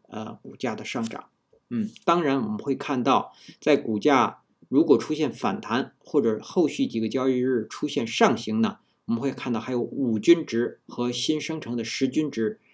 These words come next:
包括这个五月十八日的这个最高，也就是七百六十这个位置，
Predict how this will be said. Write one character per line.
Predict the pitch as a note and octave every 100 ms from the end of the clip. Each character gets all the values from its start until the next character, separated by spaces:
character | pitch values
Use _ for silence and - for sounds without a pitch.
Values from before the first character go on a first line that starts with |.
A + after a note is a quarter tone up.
| _ _ - -
包 | D3+ F#3
括 | F#3+ E3+ G#2+
这 | A#2 G2+
个 | G#2 - _ _ - - -
五 | A2
月 | A#2
十 | A#2+ -
八 | - C#3+ D#3
日 | C#3+
的 | G#2+ G#2+
这 | A#2
个 | A2
最 | G#2+ - A#2
高， | - - C#3 C#3 - -
也 | A#2+ A2
就 | B2+
是 | A#2+ A#2+
七 | - - - D#3
百 | - A2 - D#4
六 | D#3+ D3 -
十 | - A#2+
这 | A#2+ A2
个 |
位 | G#2 A2+
置， | -